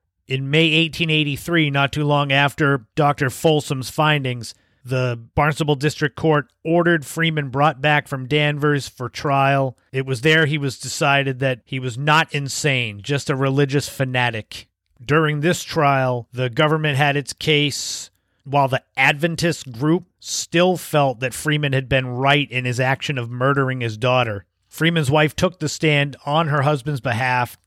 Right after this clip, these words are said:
and confessed sympathy for him and his deep religious beliefs, but saying that she never thought for a moment he would ever injure their daughter, Edith. The jury again brought back a verdict, not guilty by reason of insanity,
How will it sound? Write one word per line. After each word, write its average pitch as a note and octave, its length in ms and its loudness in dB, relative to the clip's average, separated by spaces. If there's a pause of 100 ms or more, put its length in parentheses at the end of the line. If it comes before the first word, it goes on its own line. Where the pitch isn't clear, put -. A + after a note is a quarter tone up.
(140)
and B2+ 440 -2
confessed C#3 440 0
sympathy D3 520 0
for D3 400 2
him C3+ 460 0 (160)
and B2+ 160 2
his C3+ 200 2
deep C#3 300 -2
religious C3+ 420 0
beliefs, C3 540 -2
but C3+ 220 -2
saying D3+ 320 2
that C3 100 -6
she C3+ 160 -4
never C#3 260 2
thought C#3 300 0
for C3+ 160 -2
a C3 60 0
moment C#3+ 340 0
he C3 100 -2
would C3 160 -4 (100)
ever C#3 460 2
injure C#3+ 400 0
their B2 160 -2
daughter, B2 380 0
Edith. A2+ 560 -10 (300)
The B2+ 120 -2
jury D#3 480 4
again D3+ 480 2
brought C#3+ 300 2
back C#3 240 2
a C#3 40 0
verdict, D3 480 2
not D3 300 0
guilty D#3 320 0
by C3 120 0
reason C#3 400 0
of B2 100 -2
insanity, D3+ 840 0